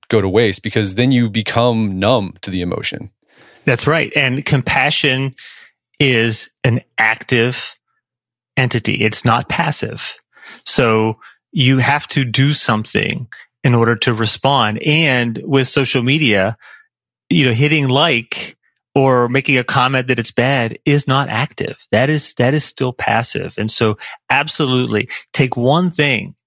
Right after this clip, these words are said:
Speaker 2: and, and devote your energy to it to, to make that difference.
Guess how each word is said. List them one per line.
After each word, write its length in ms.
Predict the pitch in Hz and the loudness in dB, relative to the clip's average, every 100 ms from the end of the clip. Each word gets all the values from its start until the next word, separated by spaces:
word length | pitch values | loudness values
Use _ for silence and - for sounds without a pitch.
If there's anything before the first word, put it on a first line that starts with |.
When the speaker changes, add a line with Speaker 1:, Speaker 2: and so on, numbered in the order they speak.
| _ | _
Speaker 2:
and, 260 | 127 123 123 | 0 0 0
and 220 | 131 117 | 0 2
devote 320 | 117 117 147 | 2 2 2
your 180 | 165 156 | 2 2
energy 420 | 135 143 139 113 | 0 0 0 -4
to 280 | - 110 95 | 0 0 0
it 300 | - - - - - _ | 0 -4 -12 -16 -16 _
to, 260 | - 117 - | 0 0 -2
to 200 | - 120 | -2 0
make 240 | 113 - | 0 0
that 180 | 107 95 | -2 -2
difference. 560 | 101 - - - - | -4 -4 -6 -6 -8